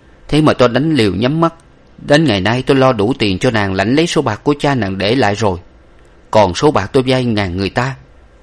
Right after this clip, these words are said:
tôi đều trả lại hết rồi, nào vốn nào lời chẳng còn thiếu ai một đồng xu,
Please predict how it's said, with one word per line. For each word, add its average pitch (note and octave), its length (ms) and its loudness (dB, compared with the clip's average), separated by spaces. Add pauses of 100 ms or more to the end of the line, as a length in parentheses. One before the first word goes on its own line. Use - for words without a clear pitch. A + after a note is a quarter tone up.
(280)
tôi C3+ 100 4
đều G#2 200 2
trả A2+ 200 -2
lại G#2 260 -2
hết D3+ 220 -2
rồi, G2 200 -2 (460)
nào G#2 300 2
vốn C#3+ 240 2
nào G#2 160 0
lời F#2+ 280 0
chẳng G#2 200 -6
còn G#2 260 0
thiếu D#3+ 200 -2
ai D3+ 140 -2
một G2+ 160 -4
đồng F2+ 220 -2
xu, C#3+ 240 -4